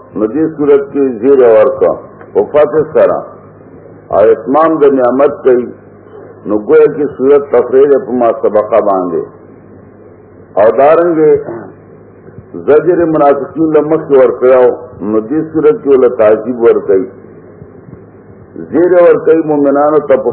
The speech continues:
فتح، امتنان کوي په مومنانو. او اطمینان او اتمام د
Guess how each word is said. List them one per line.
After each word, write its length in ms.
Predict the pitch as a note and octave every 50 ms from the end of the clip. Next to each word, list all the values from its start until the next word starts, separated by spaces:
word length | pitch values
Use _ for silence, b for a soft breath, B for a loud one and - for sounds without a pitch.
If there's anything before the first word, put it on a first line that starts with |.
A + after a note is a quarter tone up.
| - -
فتح، 260 | D3+ D#3 D3+ D#3 D3 C3+
امتنان 500 | B2+ A2 - A#2 B2 C#3 D3 D#3 D3+ D3 -
کوي 120 | C3 B2+ B2+ B2+
په 60 | A#2 B2+ B2
مومنانو. 580 | A#2 A2+ A2 G#2+ A2 A2 G#2+ G#2 G2+ G2 E2+ D#2 - - - - - - - - - - - G2+
او 80 | A2 A#2 A#2+ A#2+
اطمینان 560 | - - - A#2+ C3+ C3+ C#3 D3 D#3 E3 D#3+ D3+ C3+ - - - - - - -
او 80 | A2 B2 B2+
اتمام 340 | B2 - C3+ C#3+ C#3+ D3 D3+
د 40 | C#3